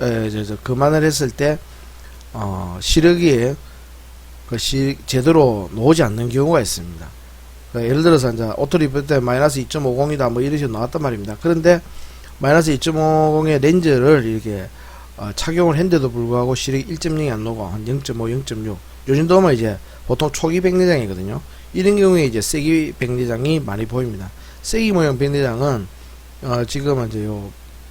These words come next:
피티에 보듯이 이런 식으로 제가 이 보입니다. 이 뾰족뾰족하게 이런 식으로 뺑 눌러서 보여요. 요런 식으로 보이는데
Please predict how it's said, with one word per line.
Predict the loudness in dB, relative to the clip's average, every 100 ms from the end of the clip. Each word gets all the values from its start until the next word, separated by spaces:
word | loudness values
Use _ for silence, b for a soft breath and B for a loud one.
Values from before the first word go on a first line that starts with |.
| -18
피티에 | -12 -10 -4 0 0 -2 -6
보듯이 | -6 -6 -6
이런 | -2 0
식으로 | 0 -4 -4 -2 -2 -2 -10 -16
제가 | -8 -4 -2 -2 -4 -14 -8
이 | -6 -4 -6
보입니다. | -2 0 0 -2 -6 -8
이 | -6 -6 -4
뾰족뾰족하게 | -4 -2 -2 -4 0 0 0
이런 | -4 -6
식으로 | -8 -10 -8 -10 -12 B B B -20 -10
뺑 | -2 0 2
눌러서 | 2 2 2
보여요. | -6 -8 -8 -10 -12 -14 -18 -20 -20 -20 -16 -2
요런 | 2 4
식으로 | 2 0
보이는데 | -2 -4 -4 -6